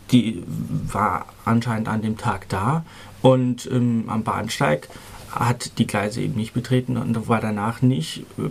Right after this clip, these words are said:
Personalien aufgenommen, nicht, äh, nicht mal von der Polizei angesprochen, ist einfach nur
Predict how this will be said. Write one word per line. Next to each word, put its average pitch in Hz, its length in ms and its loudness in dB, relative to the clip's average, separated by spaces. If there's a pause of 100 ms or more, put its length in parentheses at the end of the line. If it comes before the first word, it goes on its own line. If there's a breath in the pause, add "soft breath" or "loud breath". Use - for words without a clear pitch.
Personalien 123 680 2
aufgenommen, 120 720 0
nicht, - 420 -6
äh, - 360 -8
nicht 131 260 2
mal 127 160 4
von 127 120 0
der 123 80 2
Polizei 120 320 -4
angesprochen, 123 640 0
ist 117 160 -4
einfach 120 380 0
nur 123 280 2